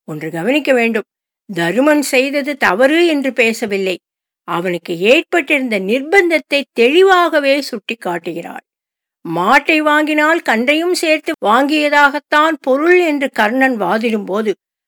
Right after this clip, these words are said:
"அப்படியானால் என்னை வெல்வதற்காக இன்னொரு ஆட்டம் ஆடியிருக்க வேண்டியதில்லையே,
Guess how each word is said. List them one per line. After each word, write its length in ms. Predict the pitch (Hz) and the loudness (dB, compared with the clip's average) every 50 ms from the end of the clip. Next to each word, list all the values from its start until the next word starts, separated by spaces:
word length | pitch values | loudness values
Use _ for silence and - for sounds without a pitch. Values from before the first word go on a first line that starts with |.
| _ _ _ | _ _ _
"அப்படியானால் 840 | 160 - - - 190 196 220 226 233 226 233 233 247 247 254 254 240 | -12 -12 -4 -2 -2 0 2 2 4 4 4 2 2 2 2 0 0
என்னை 380 | 208 175 175 214 240 262 269 | -2 -4 0 2 4 4 4
வெல்வதற்காக 760 | 262 269 262 262 262 277 269 285 277 - - 269 269 269 269 285 | 4 2 2 4 2 2 2 2 -2 2 4 4 4 4 4 0
இன்னொரு 460 | 269 226 214 240 269 294 311 302 285 | -4 -4 -2 -2 0 0 0 2 2
ஆட்டம் 480 | 262 240 240 262 262 - 285 285 285 | 4 4 4 2 2 0 -2 -2 0
ஆடியிருக்க 640 | 269 208 214 226 254 269 277 277 285 277 - 302 285 | 0 2 2 2 0 0 -2 -4 -6 -2 -2 -2 0
வேண்டியதில்லையே, 1000 | 269 233 247 269 277 285 285 294 269 269 240 247 262 285 285 294 294 311 302 214 | 2 2 2 2 0 -2 -4 -4 -4 -4 -6 -2 -2 -2 0 2 2 2 0 -2